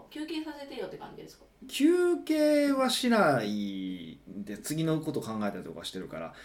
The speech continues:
Speaker 2: ただなんか、あの、全体質問したのに、して、質問性で手を挙げなかったのに、質問してくる人はちょっと、「うん？」って思う時はありますね。
Speaker 1: え、そんなん、えっと、ヒデさんのセミナー以外でも絶対いっぱいあると思いますよ。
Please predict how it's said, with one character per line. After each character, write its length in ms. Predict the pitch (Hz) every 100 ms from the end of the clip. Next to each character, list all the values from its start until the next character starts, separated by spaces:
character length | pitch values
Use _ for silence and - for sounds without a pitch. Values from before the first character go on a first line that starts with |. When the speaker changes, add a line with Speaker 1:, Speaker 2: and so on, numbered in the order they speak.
| -
Speaker 2:
た 100 | -
だ 80 | 208
な 100 | 196
ん 40 | 208
か、 200 | 160 - - - -
あ 100 | -
の、 280 | 135 123 120 - _ _ _ _
全 280 | 143 233 330
体 240 | 302 294
質 200 | 254 -
問 260 | 302 285 277
し 60 | -
た 100 | 160
の 100 | 110
に、 440 | 151 160 104 - _ _ _ -
し 100 | -
て、 320 | - 220 127
質 260 | - - 196
問 260 | 214 220
性 280 | 208 233 208
で 180 | 190 185
手 160 | 147
を 40 | 147
挙 160 | 196
げ 60 | 214
な 120 | 214
か 80 | 175
っ 80 | 147
た 100 | 117
の 140 | 110
に、 280 | 143 185 -
質 180 | - -
問 160 | 170 165
し 60 |
て 100 | -
く 80 | -
る 80 | 95
人 160 | 95 95
は 100 | 95
ち 60 |
ょ 40 | 127
っ 20 |
と、 60 | 107
「う 20 |
ん？」 120 | 127
っ 20 |
て 100 | 151
思 180 | 101 95
う 20 |
時 120 | 95 95
は 120 | 78
あ 20 |
り 60 | 76
ま 100 | 71
す 120 | -
ね。 120 | 76 - _ _ _ _ _ _ _ _ _ -
Speaker 1:
え、 80 | 302
そ 120 | 339
ん 40 | 466 571
な 220 | 554 254
ん、 180 | 196 175 160 -
え 220 | 185 185
っ 120 | - -
と、 260 | 180 170
ヒ 140 | 170 302
デ 100 | 415
さ 140 | 302
ん 40 | 190
の 40 |
セ 160 | 180 214
ミ 100 | 208
ナ 80 |
ー 60 | 208
以 40 |
外 100 | 202
で 80 | 165
も 60 | 156
絶 220 | 180 294 -
対 180 | -
い 100 | 359
っ 20 | -
ぱ 100 | 196
い 40 |
あ 60 | 170
る 60 |
と 100 | 170
思 140 | 160 165
い 80 |
ま 80 | 165
す 100 |
よ。 60 | 202